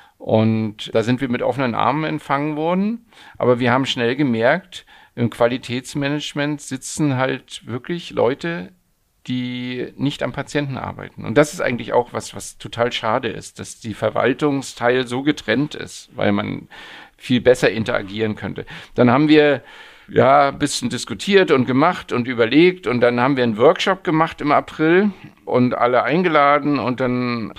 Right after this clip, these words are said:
ja, haben wir ein bisschen was beschlossen und ganz schnell gemerkt, es hängt an der I T. Ne, das ist jetzt kein Bashing. Also das, und nicht nur an der eigenen, sondern auch an den Krankenhausinformationssystemanbietern.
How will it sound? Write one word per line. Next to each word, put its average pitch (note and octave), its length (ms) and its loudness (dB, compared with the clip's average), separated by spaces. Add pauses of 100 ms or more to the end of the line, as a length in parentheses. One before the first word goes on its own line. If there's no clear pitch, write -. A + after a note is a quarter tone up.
(140)
ja, B2+ 180 2
haben C#3 100 0
wir C3+ 80 0
ein B2+ 80 0
bisschen C3+ 240 -4
was A#2 160 -2
beschlossen G#3 640 -2 (280)
und - 140 2
ganz D3 220 2
schnell C#3+ 200 4
gemerkt, B2 480 2
es - 180 -10
hängt B2+ 280 -2
an G#2+ 180 -4
der G#2 260 -2
I - 100 -8
T. - 360 -12 (600)
Ne, B2 200 2
das B2+ 220 -2
ist B2+ 160 -8
jetzt - 500 -6
kein C3+ 240 4
Bashing. G#2 560 -4
Also G#2 300 -6
das, A2 320 -14 (400)
und A#2+ 280 4
nicht G#3 200 4
nur C#3+ 100 6
an C3 100 2
der A2+ 160 4
eigenen, G#3 600 0 (120)
sondern D3 380 4
auch C#3+ 340 4
an C#3 460 0
den C3 640 -4
Krankenhausinformationssystemanbietern. A#2 2500 -2